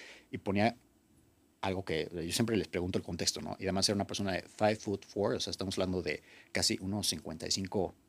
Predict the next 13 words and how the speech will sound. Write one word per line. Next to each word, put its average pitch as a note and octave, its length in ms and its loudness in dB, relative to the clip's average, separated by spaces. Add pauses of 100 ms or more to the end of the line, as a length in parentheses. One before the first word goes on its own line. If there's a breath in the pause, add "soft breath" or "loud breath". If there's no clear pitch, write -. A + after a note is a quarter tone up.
(300)
centímetros G2+ 580 -2
de F#2 80 -2
altura. A2 440 -2
Quería G#2+ 240 0
pe-, G#2+ 240 0
ese, E2 380 -6
perder F#2 400 0
casi G2+ 260 0
doce F#2+ 240 0
kilos - 400 -8 (580)
en F2+ 80 -6
dos E2+ 140 -4
meses. - 420 -2